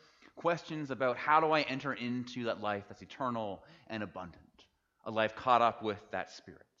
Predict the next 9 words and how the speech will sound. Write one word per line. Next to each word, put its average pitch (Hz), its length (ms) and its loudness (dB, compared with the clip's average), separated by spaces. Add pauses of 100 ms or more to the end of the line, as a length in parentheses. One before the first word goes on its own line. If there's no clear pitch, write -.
(1600)
And 151 140 -4
out 247 180 6
of 202 100 4
those 139 300 4
three 170 240 -4
hundred 139 400 2
and 117 140 -6
seven 120 260 -2
questions, 113 680 -10